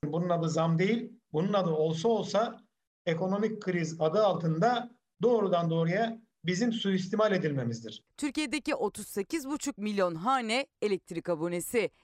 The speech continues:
Speaker 2: Enerji Piyasaları Düzenleme Kurulu mesken, sanayi, ticarethaneler için ayrı ayrı zam kararı aldı. Vergi ve fonlar dahil edilerek elektrik fiyatlarına yüzde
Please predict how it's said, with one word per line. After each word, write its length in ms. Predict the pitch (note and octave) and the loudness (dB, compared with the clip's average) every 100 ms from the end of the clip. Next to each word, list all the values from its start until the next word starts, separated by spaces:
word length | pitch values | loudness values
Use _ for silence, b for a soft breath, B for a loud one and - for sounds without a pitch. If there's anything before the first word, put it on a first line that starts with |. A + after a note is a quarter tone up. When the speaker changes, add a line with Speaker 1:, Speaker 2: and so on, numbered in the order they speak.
| - | -10
Speaker 2:
Enerji 380 | F#3+ E3 D#3+ A#3 | -4 -4 -4 -6
Piyasaları 560 | B3+ A#3+ B3 A3+ G#3+ | -6 -4 -2 -2 -2
Düzenleme 460 | E3+ E3 E3+ E3+ B3+ | -4 -2 -2 -2 -6
Kurulu 440 | - C#4 G3+ B3 B B - | -4 -4 0 0 B B -6
mesken, 480 | C4+ C#4+ - G3+ D#3 | -6 -6 -4 -4 -4
sanayi, 680 | - G#3+ A3 B3+ A#3+ F#3+ - | -8 -8 -4 -4 -4 -6 -10
ticarethaneler 920 | F#3 E3 F3 D#3+ D#3 F3+ D#3+ F3+ C#4 | -10 -2 0 0 -4 -4 -4 -4 -4
için 360 | B3+ - C4+ C4 B - | -4 -4 -6 -8 B -4
ayrı 340 | G#3+ G3 G3 D4+ | 0 0 0 0
ayrı 300 | A3+ F#3 A3 | 0 -2 0
zam 260 | F3+ C#3+ | -2 -2
kararı 440 | D#3+ C#3+ C#3+ D3 D#3 | -4 -2 0 0 0
aldı. 420 | D3+ C#3+ G3+ D3 B - | 0 -2 -2 -4 B -2
Vergi 320 | F#3 F3 F#3+ | -2 0 -2
ve 80 | G#3 | -6
fonlar 480 | - G3 F#3 A#3+ C4 | -4 -4 -2 -2 0
dahil 280 | C4 B3+ B3 | -2 0 -4
edilerek 480 | G3 A#3 A3 G3+ - | -4 -2 -2 -2 -4
elektrik 520 | F3+ E3 - F3+ A#3+ | -4 -4 -6 -12 -8
fiyatlarına 560 | C#4 C4+ - A#3+ A#3 G#3+ | -2 -2 -2 -4 -4 -4
yüzde 520 | F#3 G3+ A3 F#3 | -6 -8 -4 -4